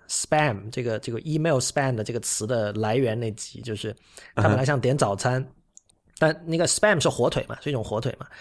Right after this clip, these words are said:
Speaker 2: 对。
Speaker 1: 他点早餐的时候说：
Speaker 2: 午餐肉。
Speaker 1: “我要这，呃，对，我要这个，这个 sausage，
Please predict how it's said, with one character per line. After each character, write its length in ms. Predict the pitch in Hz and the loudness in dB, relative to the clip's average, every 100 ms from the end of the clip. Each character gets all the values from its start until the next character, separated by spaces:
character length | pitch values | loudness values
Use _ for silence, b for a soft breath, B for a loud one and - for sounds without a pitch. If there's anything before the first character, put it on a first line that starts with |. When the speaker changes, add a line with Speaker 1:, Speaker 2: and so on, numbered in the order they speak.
| B | B
Speaker 2:
对。 120 | - 185 | 0 4
Speaker 1:
他 60 | |
点 120 | 185 202 | 6 6
早 160 | 147 | 6
餐 140 | 135 175 | 6 4
的 80 | |
时 60 | 147 | 4
候 80 | 135 | 4
说： 120 | 156 | 4
Speaker 2:
午 0 | |
餐 80 | 143 | 4
肉。 60 | 170 | 2
Speaker 1:
“我 20 | |
要 180 | 127 120 | 0 0
这， 140 | - - _ _ | -4 -12 _ _
呃， 100 | 131 | -2
对， 260 | 131 123 101 | 2 2 2
我 160 | 113 | 0
要 220 | 117 143 131 | 2 2 2
这 240 | 135 120 | 2 0
个， 520 | 123 110 107 107 123 - | 0 0 0 -2 -6 -8
这 140 | 113 | -6
个 100 | 110 | -4
sausage， 420 | - 143 139 117 | -2 -2 0 -2